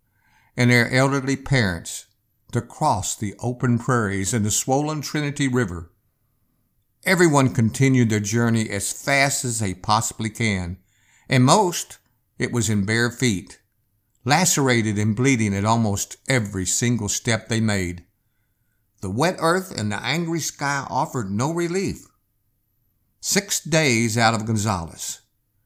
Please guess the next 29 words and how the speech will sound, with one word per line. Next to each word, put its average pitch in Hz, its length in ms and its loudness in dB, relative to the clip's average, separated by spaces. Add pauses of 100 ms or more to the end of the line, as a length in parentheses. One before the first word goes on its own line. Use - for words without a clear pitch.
(320)
there 139 120 2
were 135 160 0
other 208 220 0
dangers 147 760 0 (300)
than 127 160 0
just 160 340 -2
a 135 60 -4
disease. 113 760 -4 (800)
One 214 240 2
woman 180 320 4
and 120 80 2
her 110 100 0
two 135 200 0
children 107 520 0
rode 120 200 0
a 117 60 0
horse 110 560 -4 (460)
that 107 100 -2
jumped 143 420 -2
into 131 300 0
an 107 160 -2
overflowing 120 720 0
creek 143 320 0 (800)
and 143 200 -2
plummeted 143 640 0
into 110 240 -4
the 104 120 -4
swift 120 360 -4
waters. 110 540 -8